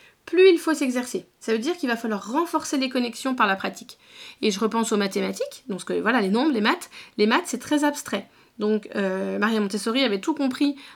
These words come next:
en, en mettant, en, en fabriquant du matériel très concret. Et, et pour passer d'un matériel à l'autre, avec une seule nouvelle difficulté à chaque fois, une seule nouveauté, euh, et ben du coup,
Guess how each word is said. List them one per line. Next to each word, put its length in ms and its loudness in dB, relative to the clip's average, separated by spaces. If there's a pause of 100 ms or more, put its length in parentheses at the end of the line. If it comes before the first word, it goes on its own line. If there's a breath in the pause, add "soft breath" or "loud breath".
en, 120 0
en 440 0
mettant, 520 2
en, 220 -4
en 60 -2
fabriquant 420 2
du 120 2
matériel 600 0
très 240 -2
concret. 360 0 (460 loud breath)
Et, 240 0
et 160 0
pour 180 -10
passer 240 0
d'un 100 2
matériel 400 2
à 80 2
l'autre, 320 -2
avec 240 -4 (140)
une 160 6
seule 340 0 (160)
nouvelle 320 2
difficulté 540 -2
à 40 -2
chaque 200 -8
fois, 140 0
une 80 4
seule 180 0
nouveauté, 420 2 (640 loud breath)
euh, 640 0
et 80 -2
ben 120 4
du 160 2
coup, 180 6